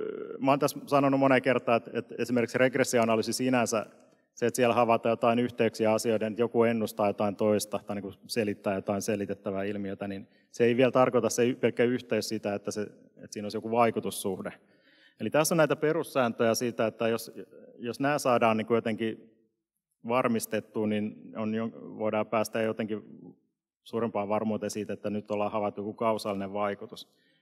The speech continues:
Niin ensinnäkin pitäisi olla, että havaitaan se joku yhteys niiden kahden muuttujan välillä.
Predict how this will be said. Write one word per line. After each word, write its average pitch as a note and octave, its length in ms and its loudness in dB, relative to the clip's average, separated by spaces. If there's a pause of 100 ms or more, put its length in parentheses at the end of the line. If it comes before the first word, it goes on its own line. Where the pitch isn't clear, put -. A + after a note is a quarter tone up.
(180)
Niin A#2 120 -2
ensinnäkin C#3+ 280 -2
pitäisi C#3 300 2
olla, C#3 160 4
että A#2+ 140 0
havaitaan B2+ 360 4
se A#2 60 2
joku A#2 200 2
yhteys - 840 -2
niiden G#2+ 240 -6
kahden G#2+ 240 0
muuttujan G#2 440 -4
välillä. G#2 340 -6